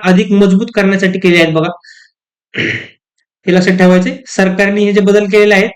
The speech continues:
हे आर्थिक व्यवस्था मजबूत करण्यासाठी केलेले आहेत बघा. यामध्ये म्हणजे काय, जीएसटी सरकारने कमी केला म्हणजे बऱ्याच लोकांचा असा गैरसमज आहे की सरकारला आता कमी पैसा मिळणार आहे,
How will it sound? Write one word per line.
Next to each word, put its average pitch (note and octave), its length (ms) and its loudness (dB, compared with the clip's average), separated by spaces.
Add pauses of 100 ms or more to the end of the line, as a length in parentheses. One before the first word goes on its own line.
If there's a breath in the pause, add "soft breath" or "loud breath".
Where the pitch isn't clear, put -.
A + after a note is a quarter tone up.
(140)
हे F#3+ 60 2
आर्थिक F3+ 340 -2
व्यवस्था G3+ 340 0
मजबूत F#3+ 380 4
करण्यासाठी F#3 540 0
केलेले F3+ 220 2
आहेत E3+ 120 -2
बघा. E3 160 -2 (1200 soft breath)
यामध्ये G#3 340 2
म्हणजे G3+ 260 0
काय, G3 200 0
जीएसटी G3 400 0
सरकारने F#3+ 380 0
कमी F#3+ 220 2
केला F#3+ 220 2
म्हणजे F#3+ 200 0
बऱ्याच F#3 300 2
लोकांचा F#3+ 300 0
असा F#3+ 160 -2
गैरसमज F#3 440 2
आहे F3 140 0
की F3+ 80 -4
सरकारला F3+ 360 0
आता F3+ 160 0
कमी F3+ 240 2
पैसा F3 220 0
मिळणार E3 260 0
आहे, D#3 100 0